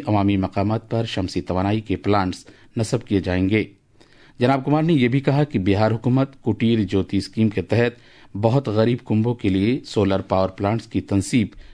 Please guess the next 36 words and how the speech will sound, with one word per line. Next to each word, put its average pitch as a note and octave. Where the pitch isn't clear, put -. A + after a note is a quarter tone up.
का A2+
मुकम्मल B2+
खर्च C3+
बर्दाश्त G2+
करेगी। F2+
बाकी B2
सार्फिन D3
के D3
लिए E3
रियासती A2
हुकूमत A#2
सोलर G#2+
पावर F#2+
प्लांट्स G2+
की -
तनसीब G2+
के A2+
लिए F#2
माली B2+
मदद C3+
फराहम F#2
करेगी। G2+
अगले C3
तीन C#3+
साल D3
में D#3
बिहार A2
में A#2+
दस G#2+
हज़ार A2
मेगावाट A2+
शमसी B2
तवानाई G#2+
भी G2
दस्तयाब G2+
होगी। G#2